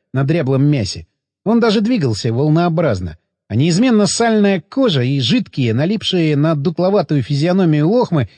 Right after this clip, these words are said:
гармонично дополняли образ. Маленькие прищуренные глазки находились в постоянном движении, лихорадочно рыская по сторонам, словно их обладателю грозила смертельная опасность. Разговаривал Липкий тихо и отрывисто,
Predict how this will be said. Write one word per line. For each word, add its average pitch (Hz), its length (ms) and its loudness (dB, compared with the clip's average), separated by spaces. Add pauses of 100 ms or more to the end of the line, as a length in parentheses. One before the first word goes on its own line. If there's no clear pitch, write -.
(220)
гармонично 165 640 0
дополняли 156 520 0
образ. 113 460 -4 (580)
Маленькие 226 600 2
прищуренные 190 680 2
глазки 180 440 0
находились 185 500 -2
в - 40 -20
постоянном 175 600 0
движении, 165 600 0 (360)
лихорадочно 170 600 0
рыская 160 320 -2
по 147 100 -4
сторонам, 202 420 0
словно 175 280 -2
их 190 180 -2
обладателю 190 580 0 (260)
грозила 180 480 0
смертельная 151 680 0
опасность. 110 580 -10 (480)
Разговаривал 226 680 2
Липкий 220 420 -2
тихо 185 440 -2
и 151 60 0
отрывисто, 147 760 -2